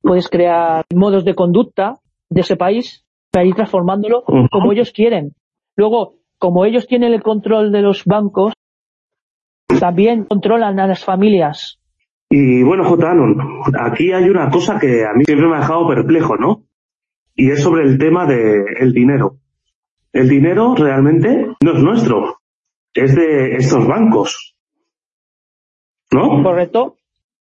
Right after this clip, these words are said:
Speaker 1: Sí, son bancos
Speaker 2: Y ese
Speaker 1: centrales
Speaker 2: dinero,
Speaker 1: dominados por estas
Speaker 2: digamos,
Speaker 1: personas, que entre ellos
Speaker 2: sí, sí,
Speaker 1: están,
Speaker 2: pero
Speaker 1: eh, la Unión Europea, los bancos mundiales, y lo con-, y
Speaker 2: Sí, sí,
Speaker 1: controlan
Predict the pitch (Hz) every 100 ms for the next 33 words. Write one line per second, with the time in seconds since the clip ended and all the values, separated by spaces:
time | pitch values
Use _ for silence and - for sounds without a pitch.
0 | _ 240 240 240 233 220 220 226 226 -
1 | _ - 240 247 247 226 240 269 247 220
2 | 202 220 214 254 320 156 156 135 160 185
3 | 196 240 226 240 - 185 190 220 247 247
4 | - 175 - - 247 240 107 214 208 208
5 | 214 214 202 214 226 220 233 185 170 202
6 | 196 190 185 196 226 220 240 _ _ 214
7 | 202 202 196 208 160 175 208 156 131 -